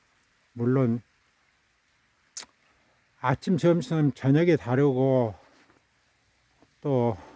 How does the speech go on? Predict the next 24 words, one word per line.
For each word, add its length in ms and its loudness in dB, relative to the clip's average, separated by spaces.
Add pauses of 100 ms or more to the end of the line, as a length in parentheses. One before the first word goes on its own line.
(120)
날씨가 760 -2 (920)
좋을 460 2
때, 180 -4
흐릴 420 -2
때, 260 -6
비 200 -10
올 140 0
때가 180 -4
또 100 -4
다르죠. 680 -8 (560)
그리고 320 -4
그런 320 0
모습들이 680 -4
각기 520 -10
다르게 640 -2 (160)
보는 260 2
것입니다. 640 -8 (920)
에, 420 -12
누구는 560 -2
"똑같은 460 -4
데를 120 0
뭐하러 320 2
댕기요?" 460 -2
그러는데, 400 -4